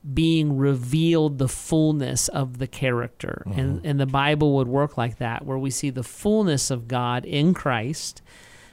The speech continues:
Speaker 1: Uh, he is the manifestation of, of the Father and of God.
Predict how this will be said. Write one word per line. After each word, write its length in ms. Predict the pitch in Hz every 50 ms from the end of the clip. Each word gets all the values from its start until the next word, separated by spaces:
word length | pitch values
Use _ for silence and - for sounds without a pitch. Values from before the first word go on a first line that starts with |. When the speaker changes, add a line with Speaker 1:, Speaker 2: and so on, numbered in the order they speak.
| - -
Speaker 1:
Uh, 80 | 127 127
he 220 | 120 123 147 147
is 140 | 147 131 131
the 80 | 143
manifestation 1080 | 139 139 143 143 147 151 151 - - 151 143 - - 139 127 127 117 - - 131 135 143
of, 360 | - - 127 127 123 123 139 -
of 220 | - 139 131 123 123
the 100 | 131 123
Father 540 | 117 - 120 113 107 107 107 110 117 139 143
and 160 | 127 117 113
of 180 | 113 113 -
God. 400 | - 120 107 107 110 120 135 143